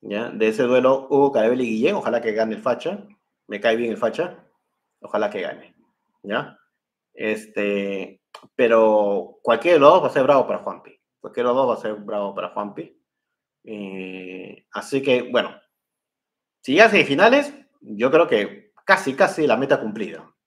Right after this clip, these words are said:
pero si no, lo va a hacer en los siguientes, me refiero a, a ingresar a Roland Garros, si no, lo, lo va a lograr o en el Houston o en el último challenge que juegue, que es Sarasota,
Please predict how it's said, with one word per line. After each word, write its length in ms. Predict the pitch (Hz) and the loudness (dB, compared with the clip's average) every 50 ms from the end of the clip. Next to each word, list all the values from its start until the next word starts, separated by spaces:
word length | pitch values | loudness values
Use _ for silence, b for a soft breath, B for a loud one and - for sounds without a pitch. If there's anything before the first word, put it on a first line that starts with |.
| _ _ _ | _ _ _
pero 180 | - 110 110 | -6 -6 -6
si 160 | 107 - 120 | -4 -4 -2
no, 480 | 131 175 220 262 - - - - _ _ _ _ _ _ _ _ _ _ _ _ _ _ _ | 0 2 2 2 0 -4 -14 -20 _ _ _ _ _ _ _ _ _ _ _ _ _ _ _
lo 120 | - 117 113 | -2 2 2
va 80 | 127 | 4
a 40 | 135 | 4
hacer 360 | - - 139 131 131 - - - - | 4 2 0 0 -2 -6 -12 -16 -12
en 140 | 120 113 110 | -10 -8 -6
los 120 | 107 107 | -8 -8
siguientes, 800 | - 120 113 120 123 120 120 123 120 120 120 117 - - _ _ _ _ _ _ _ _ _ _ _ _ _ | -8 -6 -4 -4 -4 -4 -2 -2 -4 -4 -4 -6 -12 -20 _ _ _ _ _ _ _ _ _ _ _ _ _
me 180 | - 123 120 | -10 -4 -4
refiero 400 | 117 110 120 156 156 156 160 156 | -2 0 2 6 8 10 10 10
a, 340 | 151 104 101 104 107 101 - | 8 6 2 0 -2 -4 -4
a 80 | - 113 | -6 -6
ingresar 440 | 113 107 104 107 - 143 131 127 120 123 - | -4 -4 -4 -2 -2 -4 -4 -4 -6 -8 -8
a 80 | - 113 | -8 -6
Roland 240 | 110 117 127 123 107 | -4 -4 -4 -4 -4
Garros, 200 | 107 98 98 - | -4 -6 -6 -6
si 120 | - 120 | -6 -4
no, 260 | 135 180 220 - - | -2 0 -2 -2 -4
lo, 320 | - 117 107 107 107 110 - | -8 -8 -6 -4 -4 -4 -6
lo 100 | - 107 | -6 -6
va 60 | 113 | -6
a 60 | 117 | -4
lograr 480 | 113 110 113 120 120 120 120 - _ _ _ _ _ _ _ _ _ _ _ _ _ _ _ _ _ _ _ _ _ _ | -4 -4 -4 -4 -4 -6 -6 -10 _ _ _ _ _ _ _ _ _ _ _ _ _ _ _ _ _ _ _ _ _ _
o 440 | - 123 120 117 113 113 113 113 110 | -2 0 0 0 0 0 0 0 -2
en 100 | 110 110 | -2 -4
el 160 | 110 104 104 | -6 -8 -6
Houston 580 | - 247 277 - - - 269 277 311 - - _ _ _ _ _ _ _ _ _ _ _ _ _ _ _ _ _ - | -4 -4 -4 -2 -2 -4 -4 -6 -6 -10 -18 _ _ _ _ _ _ _ _ _ _ _ _ _ _ _ _ _ -10
o 120 | 123 120 | -6 -6
en 60 | 120 | -4
el 60 | 117 | -4
último 260 | 135 135 147 135 131 123 | -4 -2 -2 -2 -4 -2
challenge 340 | - - 139 131 131 131 | 0 0 0 0 0 -4
que 120 | 123 110 107 | -8 -10 -8
juegue, 320 | - 131 123 127 123 123 | -4 -4 -4 -4 -4 -6
que 80 | - 120 | -8 -10
es 80 | 117 | -10
Sarasota, 500 | - 113 104 101 101 95 85 - _ _ | -8 -8 -8 -8 -10 -12 -16 -16 _ _